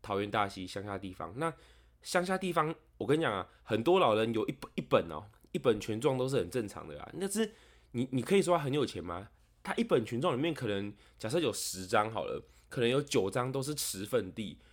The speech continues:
因为台湾的土地制度是这样，你不管面积大小，然后你只要你的名字有在那一块土地上面，你就是一张权状。所以有可能你的那个权状里面，你是写说可能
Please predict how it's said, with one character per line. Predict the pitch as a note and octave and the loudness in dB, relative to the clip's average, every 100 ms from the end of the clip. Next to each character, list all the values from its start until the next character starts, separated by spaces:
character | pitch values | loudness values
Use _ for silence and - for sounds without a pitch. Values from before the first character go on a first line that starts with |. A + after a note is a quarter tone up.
| _ _ | _ _
因 | E3+ | 0
为 | G3+ - | 0 -2
台 | - C3+ | 0 4
湾 | D3 | 6
的 | D3 | 4
土 | C3 G2 | -2 -8
地 | |
制 | A2 | -6
度 | A#2 A2+ | -4 -4
是 | A2 | -2
这 | G#2 | -4
样， | G2+ - - _ _ | -4 -6 -20 _ _
你 | - B2 A#2+ - _ _ _ | -6 -2 -2 -4 _ _ _
不 | - | -4
管 | E3+ G#2+ | 2 2
面 | C#3 C#3+ | 2 -2
积 | C3 | -4
大 | C3 A2+ | -2 -2
小， | G#2+ - - - _ _ - | -2 -8 -10 -16 _ _ -14
然 | G#2 | -6
后 | C3 D3 | -2 -2
你 | B2+ G#2+ G2 G2+ - | -2 -2 -4 -8 -10
只 | - A#2 | -4 6
要 | E3 F3+ - - | 8 8 6 -2
你 | B2+ A#2+ | -2 4
的 | A2+ | 4
名 | A2+ B2 | 4 0
字 | C3+ C3+ | -2 -4
有 | G#2 F#2+ | -2 0
在 | C#3+ C3 C3 | 2 2 0
那 | - C3 | -2 2
一 | C#3 | 2
块 | C#3+ - E3 | 2 0 0
土 | - E2 | 0 -6
地 | F#2+ | -6
上 | G#2+ | -4
面， | G#2 G2 | -4 -4
你 | - | -6
就 | F2 A#2+ | -6 -4
是 | - | -4
一 | A#2+ | -2
张 | A2+ | -2
权 | G#2+ D#2 | -4 -6
状。 | D#2+ F2+ - _ | -6 -6 -8 _
所 | - G3 | -2 2
以 | |
有 | E3+ | 4
可 | E3+ C3 | 4 2
能 | A2+ A2 | 0 -2
你 | G2+ | -2
的 | G#2 | -2
那 | B2 D3+ | 0 0
个 | |
权 | C3+ F#2+ F#2+ | -2 -4 -2
状 | C3 A2 | 0 0
里 | E2+ | -2
面， | G2+ G#2+ | -4 -4
你 | F2+ | -6
是 | C#3+ | -8
写 | D3 E2+ | -6 -6
说 | F2+ A2 A#2 - - - - | -2 0 0 -4 -18 -20 -20
可 | - F2+ | -12 -8
能 | F2+ | -8